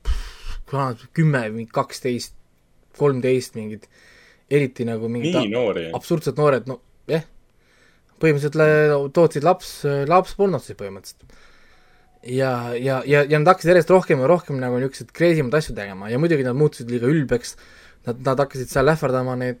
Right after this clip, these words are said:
Speaker 1: ajakirjanikke, kes hakkasid nendest lugusid tegema. Umbes, et, äh, kui te lugu-, lugusid tegema, tegemist ei lõpeta, siis, äh, keegi, ma ei tea, meie orjadest sooritab enesetappu, sest me ajame nad enesetapuni ja mingi sellist sittavad.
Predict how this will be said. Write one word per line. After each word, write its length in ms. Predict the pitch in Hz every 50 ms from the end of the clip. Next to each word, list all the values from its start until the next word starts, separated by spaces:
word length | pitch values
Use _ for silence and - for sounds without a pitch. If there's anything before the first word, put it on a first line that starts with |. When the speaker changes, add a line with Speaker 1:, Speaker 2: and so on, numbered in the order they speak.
| -
Speaker 1:
ajakirjanikke, 760 | - 120 139 165 180 151 135 151 160 147 127 123 120 - 127 117
kes 220 | 127 117 - -
hakkasid 280 | 135 123 - 131 120 -
nendest 200 | 127 120 110 - 143
lugusid 320 | 156 151 - 127 113 -
tegema. 480 | - 127 113 120 113 110 110 110 110 - _ _ _ _ _ - - - _ -
Umbes, 280 | 127 127 127 123 110
et, 300 | 120 117 117 _ _ -
äh, 200 | 127 120 120 120 113
kui 120 | 131 131
te 80 | 123 143
lugu-, 160 | 165 180 175
lugusid 320 | 170 185 190 160 135 127 -
tegema, 300 | 165 156 160 147 131 123 123 123 120 113 113
tegemist 440 | 165 160 156 156 131 127 117 - -
ei 60 | 147
lõpeta, 320 | 160 156 135 117 - 120
siis, 280 | 113 123 117 113 - -
äh, 280 | 123 120 120 117 117 110 - - - - - - _
keegi, 300 | - 143 135 123 117 117
ma 160 | 113 117 117
ei 60 | 113 113
tea, 300 | 113 110 110 107 107 107
meie 220 | 113 120 123 120
orjadest 460 | 123 147 151 143 117 - 113 - - -
sooritab 360 | - 131 123 117 - 113 127
enesetappu, 480 | 151 156 123 107 - 104 - - - 107
sest 200 | 110 104 - -
me 80 | 123 120 127
ajame 240 | 123 120 110 110
nad 120 | 110 107 101
enesetapuni 580 | 131 131 113 - - 110 - - 107 101 101 101
ja 80 | 101
mingi 200 | 107 113 110 107
sellist 220 | - 139 135 123 -
sittavad. 360 | 135 123 - - 95 76 -